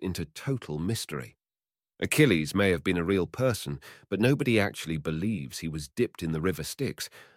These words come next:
and granted invincibility from the ankle up. There are plenty of untrue facts about George Washington. I'll discuss the more fanciful ones in the next segment, but the claim of his wooden teeth is not far-fetched,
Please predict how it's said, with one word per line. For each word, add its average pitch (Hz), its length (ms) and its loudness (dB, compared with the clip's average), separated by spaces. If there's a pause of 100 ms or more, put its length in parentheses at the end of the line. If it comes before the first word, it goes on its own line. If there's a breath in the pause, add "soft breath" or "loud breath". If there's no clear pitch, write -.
and 90 120 2
granted 107 520 4
invincibility 92 880 0
from 82 220 -2
the 87 120 0
ankle 101 340 -2
up. 101 220 -6 (720)
There 135 120 4
are 151 80 6
plenty 170 420 0
of 76 100 -2
untrue 85 380 -2
facts - 460 -6
about 78 260 -4
George 85 400 -2
Washington. 80 520 -4 (600)
I'll 110 100 6
discuss 110 500 0
the 98 120 0
more 90 160 2
fanciful 78 680 -2
ones 73 340 -4
in 87 120 0
the 95 80 0
next - 260 -2
segment, 73 400 -6 (340 soft breath)
but 110 120 -2
the 110 80 0
claim 156 400 -2
of 127 140 -4
his 104 140 0
wooden 87 300 -2
teeth 76 340 -10
is 90 140 -6
not 113 180 0
far-fetched, - 800 -6